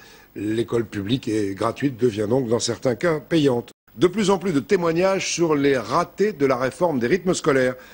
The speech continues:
De nombreux parents s'inquiètent de l'absence d'activité, euh, l'après-midi, on en parle souvent, mais plus souvent ils constatent la fatigue des enfants moins d'un mois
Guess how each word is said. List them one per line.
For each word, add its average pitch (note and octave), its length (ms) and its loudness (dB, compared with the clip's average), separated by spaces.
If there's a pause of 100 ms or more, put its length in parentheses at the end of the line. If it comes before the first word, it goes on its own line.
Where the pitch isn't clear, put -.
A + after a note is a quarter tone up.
(180)
De C3+ 80 2
nombreux B2+ 280 0
parents A#2+ 280 -2
s'inquiètent A#2 460 -2
de G#2+ 80 -2
l'absence A2+ 360 -2
d'activité, G#2+ 640 0
euh, F#2+ 360 -2
l'après-midi, G2+ 460 0
on B2+ 100 0
en G2+ 80 -4
parle G2+ 160 -2
souvent, D#3 340 2 (380)
mais F#3 140 4
plus G#3 180 0
souvent F3 300 2
ils D3 220 -2
constatent F3 460 -2
la C#3 80 2
fatigue A3 540 -2
des C3 240 2
enfants D3+ 320 0
moins C3+ 180 0
d'un A#2+ 140 2
mois C3 240 0